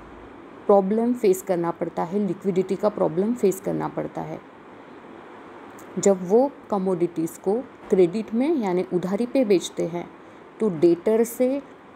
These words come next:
उनको कैश collect करने के लिए कुछ time लगता है, कुछ समय या कुछ period उनको देना पड़ता है डेटर को cash का payment करने के लिए।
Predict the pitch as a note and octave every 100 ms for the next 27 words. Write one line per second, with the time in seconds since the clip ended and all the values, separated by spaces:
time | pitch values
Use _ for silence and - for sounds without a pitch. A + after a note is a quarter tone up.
0 | - G#3 G3+ G3 G3 A3+ A3+ - G#3 A3+
1 | A#3+ - G3 F3 - - F3 D#3+ E3+ F3+
2 | F3+ G#3+ A3 A#3 A#3 - - - - -
3 | - - - F#3+ G#3 A3 F3+ - F3+ E3+
4 | G#3 A3 A#3 - - G#3 F#3 F#3 A3+ -
5 | - - - G#3 B3 B3 - G#3+ G3 A3
6 | A3 G3 G#3+ C4+ - - F3 F#3+ A3 A3
7 | F#3+ - F#3 F3+ A3 F3+ E3+ E3+ E3 D#3
8 | D#3+ - - - - - - - - -
9 | - F#3+ - - C4+ B3 G#3 F3+ - D#3+
10 | D#3+ E3 E3+ D#3 D#3